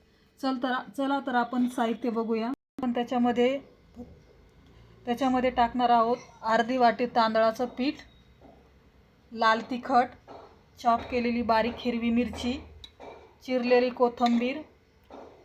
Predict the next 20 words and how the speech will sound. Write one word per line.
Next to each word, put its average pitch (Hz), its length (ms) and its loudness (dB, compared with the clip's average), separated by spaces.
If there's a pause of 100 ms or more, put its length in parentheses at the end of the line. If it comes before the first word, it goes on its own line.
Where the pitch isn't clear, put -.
(380)
धना 226 260 4
पावडर, 233 480 6 (340)
चवीनुसार 240 640 4
मीठ, 240 320 2 (880)
अद्रक 240 460 2
लसूणची 233 460 -2
पेस्ट 240 420 2 (640)
आणि 226 180 -2
हळद, 233 360 8 (800)
आणि 226 140 -2 (240)
तळण्यासाठी 247 600 6
आपल्याला 233 420 4 (200)
तेल 247 140 6
लागणार 220 380 2
आहे 220 220 0 (520)
आणि 220 220 0
दोन 262 340 6
वाट्या 247 360 4
बेसन 285 340 0
पीठ. 196 200 -6